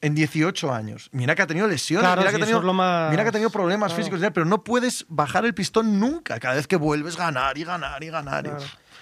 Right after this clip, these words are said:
Speaker 2: Eso es lo más, lo más increíble, que con todo lo que se ha lesionado, los torneos que se ha pedi-, que se ha perdido, algunos de Grand Slam, haya aguantado ahí, ¿no? Lo que pasa que, claro, todo tiene un límite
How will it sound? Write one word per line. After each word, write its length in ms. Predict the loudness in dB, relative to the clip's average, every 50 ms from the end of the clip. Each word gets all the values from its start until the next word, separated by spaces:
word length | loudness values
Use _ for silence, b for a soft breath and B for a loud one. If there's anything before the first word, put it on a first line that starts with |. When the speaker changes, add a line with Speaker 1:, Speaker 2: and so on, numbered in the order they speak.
| B B
Speaker 2:
Eso 160 | -4 -2 0
es 60 | 2
lo 120 | 2 4 4
más, 280 | 4 4 2 2 0 0
lo 120 | -2 -2
más 180 | -2 -2 -2 -4
increíble, 560 | -6 -4 -4 -2 -2 0 -2 -2 -2 -4 -4
que 100 | -4 -6
con 180 | -6 -6 -6
todo 180 | -4 -2 -2 -2
lo 100 | -2 -2
que 100 | -2 -4
se 80 | -4 -4
ha 40 | -4
lesionado, 760 | -6 -6 -6 -6 -6 -4 -2 -2 -2 -2 -2 -4 -6 -8 -10 _ b b b b b b b b b b b b
los 180 | -8 -8 -6
torneos 400 | -4 -4 -2 0 0 0 0 -2
que 80 | -4 -4
se 100 | -4 -2
ha 80 | -2 -2
pedi-, 300 | 0 0 0 -2 -2 -6
que 140 | -6 -6
se 100 | -4 -2
ha 80 | -2 -2
perdido, 380 | -2 -2 -2 0 2 2 2 2
algunos 320 | 0 0 0 -2 -2 -2
de 80 | -2 -2
Grand 300 | -2 -2 0 0 0 0
Slam, 380 | 0 0 0 0 0 -2 -6 -12 _ _ b b b b b b b b b b
haya 200 | -4 -2 0 2
aguantado 540 | 2 2 2 2 2 2 2 2 2 4 2
ahí, 200 | 2 0 0 -2
¿no? 120 | -2 -2 -4
Lo 100 | -6 -6
que 80 | -8
pasa 180 | -8 -8 -8 -8
que, 80 | -6
claro, 220 | -4 -2 -2 -2 -2
todo 200 | -4 -6 -8 -6
tiene 180 | -4 -2 -2 -2
un 140 | 0 0 0
límite 580 | 0 0 0 -2 -2 -2 -2 -2 -4 -4 -8